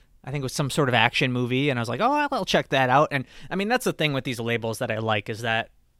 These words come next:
a lot of the time when you're buying the movie, maybe you've heard of it, but you might not have seen it. You've heard good things. It's got an actor you like, a director you like.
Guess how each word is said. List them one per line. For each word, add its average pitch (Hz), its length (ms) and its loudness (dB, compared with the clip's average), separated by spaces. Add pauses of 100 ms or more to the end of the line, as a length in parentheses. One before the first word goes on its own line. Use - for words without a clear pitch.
(200)
a 151 40 -6
lot 175 120 4
of 202 60 2
the 165 100 -2
time 147 200 2
when 135 100 -4
you're 123 80 0
buying 131 280 4
the 123 60 0
movie, 127 340 0
maybe 127 300 2
you've 113 140 -8
heard 175 260 -2
of 151 100 -2
it, 165 260 2
but 123 140 -2
you 120 60 -8
might 123 160 -2
not 117 120 0
have 101 80 -10
seen 156 280 -2
it. 147 160 2
You've 120 100 -8
heard 127 200 -4
good - 200 -4
things. 131 440 -2
It's - 80 -14
got 113 160 0
an 107 100 -6
actor 127 320 -2
you 123 140 0
like, 123 280 2
a 117 60 -2
director 123 400 2
you 123 140 -2
like. 120 380 0